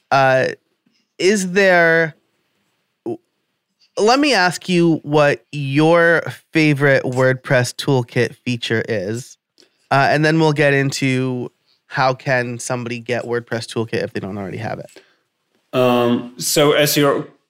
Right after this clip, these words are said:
Speaker 2: uh, already mentioned, um,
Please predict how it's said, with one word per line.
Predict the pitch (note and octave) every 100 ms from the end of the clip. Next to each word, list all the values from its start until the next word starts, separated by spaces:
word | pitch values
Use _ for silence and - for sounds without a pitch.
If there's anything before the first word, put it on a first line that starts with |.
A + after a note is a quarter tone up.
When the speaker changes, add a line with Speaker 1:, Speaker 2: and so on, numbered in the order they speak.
| -
Speaker 2:
uh, | C#3 C#3 C3 B2+
already | C3 C3 B2+
mentioned, | B2 B2 C3 - C3+ B2+ B2+ -
um, | B2+ A#2+ A#2 A#2 A#2 A#2+ A#2 A#2 A#2 A#2 - G#2